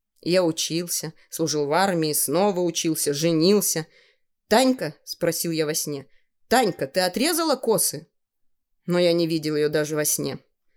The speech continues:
Сон был цветной. Подошла ко мне лиса, уселась на хвост и сообщила: «О, упоение погони! О, когда золотое бросается на белое и рождает красное!» «Танька, ты отрезала косы?»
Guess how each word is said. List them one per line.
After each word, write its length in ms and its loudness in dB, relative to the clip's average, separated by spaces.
Сон 340 2
был 160 2
цветной. 600 -2
Подошла 420 0
ко 140 0
мне 180 2
лиса, 320 -2
уселась 480 2
на 100 -2
хвост 360 -6
и 20 -6
сообщила: 600 -2
«О, 200 4
упоение 720 2
погони! 640 2
О, 180 6
когда 300 2
золотое 420 4
бросается 580 2
на 100 0
белое 340 4
и 60 4
рождает 500 2
красное!» 640 -2
«Танька, 560 0
ты 100 2
отрезала 600 2
косы?» 600 0